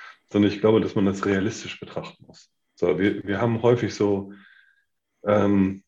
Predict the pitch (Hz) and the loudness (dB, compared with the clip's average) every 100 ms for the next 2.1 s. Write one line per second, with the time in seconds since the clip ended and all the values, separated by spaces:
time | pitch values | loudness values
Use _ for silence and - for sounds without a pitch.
0 | _ _ _ 73 95 107 135 123 104 - | _ _ _ -6 2 4 4 2 -2 -4
1 | - 101 98 - - 90 78 - 73 76 | -2 -4 -4 -6 -6 -6 -6 -8 -6 -6
2 | - | -8